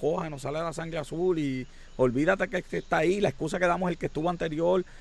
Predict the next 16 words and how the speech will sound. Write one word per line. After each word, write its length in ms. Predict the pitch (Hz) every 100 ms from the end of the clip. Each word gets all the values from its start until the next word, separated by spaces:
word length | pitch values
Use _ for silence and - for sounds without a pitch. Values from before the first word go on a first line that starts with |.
| - -
también 320 | 147 143 170
robó. 480 | 185 156 147 185 180
Entonces, 340 | 147 175 156 147
tú, 120 | 143 175 -
cuando 240 | 190 190
alguien 180 | 226 453
te 100 | 285
da 80 | 269
la 80 | 262
excusa, 300 | - 233 208
el 60 |
que 80 | 196
estuvo 280 | 170 202 262
el 60 |
anterior 480 | 233 247 240 190 175
también 260 | 170 160